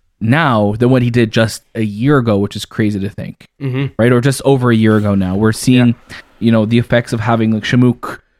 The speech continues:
Speaker 1: uh, whose real name I'm blanking on right now, like, joining the Lucas Arts or, like, the Lucasfilm team and bringing this to reality.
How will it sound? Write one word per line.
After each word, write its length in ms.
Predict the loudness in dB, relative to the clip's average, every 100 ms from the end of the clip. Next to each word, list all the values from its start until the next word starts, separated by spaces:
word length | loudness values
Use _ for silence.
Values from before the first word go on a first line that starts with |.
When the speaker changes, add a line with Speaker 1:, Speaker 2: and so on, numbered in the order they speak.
| -6
Speaker 1:
uh, 220 | -2 2
whose 360 | 2 2 2 0
real 220 | 0 2
name 360 | 2 2 2 0
I'm 360 | 0 0 -2 -6 _ -20 -2
blanking 320 | -2 0 0
on 140 | 2 2
right 140 | 2
now, 200 | 2 2
like, 340 | 0 -2 -4 -6
joining 480 | 0 2 2 2 2
the 80 | 2
Lucas 560 | 2 2 -2 -4 -10 -6
Arts 420 | -2 -2 -4 -4
or, 100 | -2
like, 200 | 0 0
the 80 | 0
Lucasfilm 520 | 0 -2 0 0 2
team 240 | 2 0
and 200 | 0 -4 -10 _ _ _ _ -2
bringing 320 | 2 4 4
this 140 | 2 -2
to 120 | 0
reality. 480 | 2 4 2 2